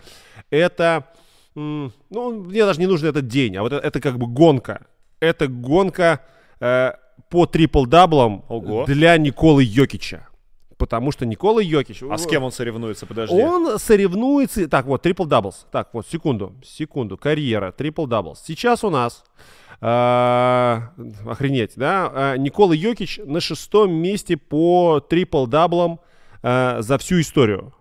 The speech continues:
Speaker 1: На шестом месте.
Speaker 2: Уже?
Speaker 1: Да. А, перед ним и Леброн,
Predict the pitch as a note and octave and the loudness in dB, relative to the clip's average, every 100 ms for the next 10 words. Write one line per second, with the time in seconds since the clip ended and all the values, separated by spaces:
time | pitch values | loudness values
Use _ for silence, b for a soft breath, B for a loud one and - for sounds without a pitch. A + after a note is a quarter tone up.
0 | _ B2 D3 - - F#3 E3+ C3 G2 - | _ 0 0 0 -4 -2 0 -2 -6 -8
1 | C#3 B2+ G2+ G#2+ C3+ B2 E2+ b b b | -6 -4 -6 -4 0 0 0 b b b
2 | B2+ D3 C#3+ D#2 - _ _ _ _ _ | 2 4 2 -4 -20 _ _ _ _ _
3 | _ - A#3 A#3 F3+ F#3 E3 A#2 F#2 - | _ 0 2 2 2 2 2 0 -4 -14
4 | - G3+ F3 E3 F#3 A#3 C4 | -6 -2 2 4 6 6 4